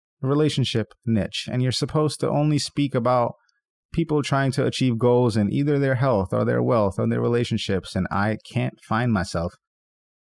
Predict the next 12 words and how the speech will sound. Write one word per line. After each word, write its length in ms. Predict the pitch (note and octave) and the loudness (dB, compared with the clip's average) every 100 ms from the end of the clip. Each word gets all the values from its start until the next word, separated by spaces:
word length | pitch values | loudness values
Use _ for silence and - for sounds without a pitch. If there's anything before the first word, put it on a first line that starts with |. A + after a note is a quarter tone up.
| _ _ | _ _
isolating 840 | G2 A2+ - G#2+ F#2 F2 E2+ E2 - _ _ _ - | -2 0 0 0 2 0 -2 -4 -8 _ _ _ -2
myself 600 | G2 F#2 - C#3 F2+ - _ _ A#2 | 0 0 -2 -2 -2 -6 _ _ -8
just 300 | G2+ G2+ - | -4 -4 -2
talking 340 | F#2+ F#2 F#2+ | -4 -2 -2
about 280 | F2+ F2+ F2+ | 0 -2 -2
one 440 | E2+ F2 G2 G2+ | -4 0 2 2
facet 520 | G2 - F2+ F2+ F2+ - | 0 -2 -2 -2 -6 -6
of 160 | G2 E2 | -6 -4
life, 320 | F2+ D#2+ E2 - A2 | -2 -2 -6 -10 -10
because 320 | F2+ E2+ D#2 - | -6 -6 -6 -4
I'm 220 | F#2+ G#2 | 0 0
not, 220 | F2+ E2+ | 0 -2